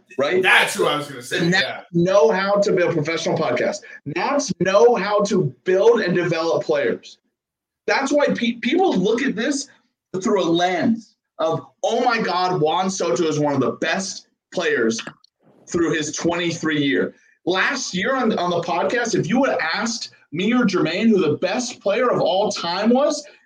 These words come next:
Speaker 1: at the end of his career, we would have said unequivocally Mike Trout.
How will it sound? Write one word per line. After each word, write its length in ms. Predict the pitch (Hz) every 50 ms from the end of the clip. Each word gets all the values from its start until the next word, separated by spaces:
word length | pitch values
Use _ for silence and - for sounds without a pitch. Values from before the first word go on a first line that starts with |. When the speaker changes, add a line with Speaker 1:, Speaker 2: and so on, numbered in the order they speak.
| _ -
Speaker 1:
at 120 | 180 -
the 180 | 185 196 190 - -
end 240 | 208 226 247 269
of 60 | 269 262
his 140 | 240 226 226
career, 340 | - - 208 208 226 240 226
we 100 | 208 190
would 160 | 185 202 196
have 120 | 185 180
said 340 | - - 190 170 170 170 - - _ - 226
unequivocally 1000 | 254 302 320 285 269 - - - 226 226 226 214 202 190 190 - 185 185 185 170
Mike 260 | 160 156 156 151 156
Trout. 400 | - - - 139 117 110 - -